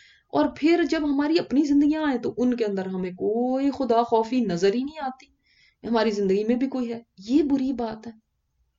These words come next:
कि खुद क्यों नहीं करते,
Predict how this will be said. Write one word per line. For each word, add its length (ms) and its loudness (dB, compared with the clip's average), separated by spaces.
कि 60 0
खुद 260 2
क्यों 240 6
नहीं 180 4
करते, 460 -4